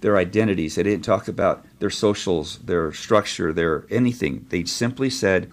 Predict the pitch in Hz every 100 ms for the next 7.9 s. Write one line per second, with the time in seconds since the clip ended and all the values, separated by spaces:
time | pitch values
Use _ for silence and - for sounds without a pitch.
0 | - 107 104 110 87 120 143 139 120 117
1 | 110 107 113 - 87 87 113 113 - 107
2 | 107 101 87 82 107 110 107 104 101 87
3 | 82 98 120 113 117 - - - 92 95
4 | 90 85 - - 90 85 - - 120 135
5 | 123 - 82 113 123 123 107 95 - 113
6 | 98 85 98 - 104 104 98 101 110 104
7 | 92 87 80 92 98 - 107 104